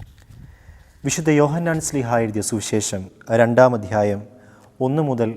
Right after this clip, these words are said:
പന്ത്രണ്ട് വരെയുള്ള തിരുവചനങ്ങൾ. മൂന്നാം ദിവസം ഗലീലിയിലെ കാനായിൽ ഒരു വിവാഹ വിരുന്ന് നടന്നു. യേശുവിൻ്റെ അമ്മ അവിടെ ഉണ്ടായിരുന്നു. യേശുവും ശിഷ്യന്മാരും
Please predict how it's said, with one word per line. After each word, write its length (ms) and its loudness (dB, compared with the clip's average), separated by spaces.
പന്ത്രണ്ട് 420 0
വരെയുള്ള 360 -2
തിരുവചനങ്ങൾ. 580 -10
മൂന്നാം 460 6
ദിവസം 400 4
ഗലീലിയിലെ 680 6
കാനായിൽ 520 4
ഒരു 120 -2
വിവാഹ 440 6
വിരുന്ന് 340 -6
നടന്നു. 300 -10
യേശുവിൻ്റെ 600 2
അമ്മ 220 4
അവിടെ 260 4
ഉണ്ടായിരുന്നു. 600 0
യേശുവും 480 6
ശിഷ്യന്മാരും 720 2